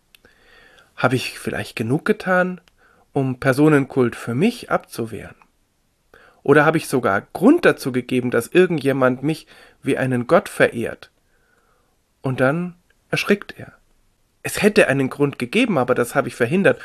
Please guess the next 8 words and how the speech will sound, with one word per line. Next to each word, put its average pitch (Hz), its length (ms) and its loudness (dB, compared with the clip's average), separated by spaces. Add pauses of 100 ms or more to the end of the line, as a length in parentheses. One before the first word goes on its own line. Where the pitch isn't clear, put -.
(240)
ohne 170 220 6
es 139 160 0
wirklich 131 320 -2
zu 107 180 -8
wollen. 156 380 2 (480)
Denn 117 240 0 (280)
wenn 135 280 -4
ich - 280 -12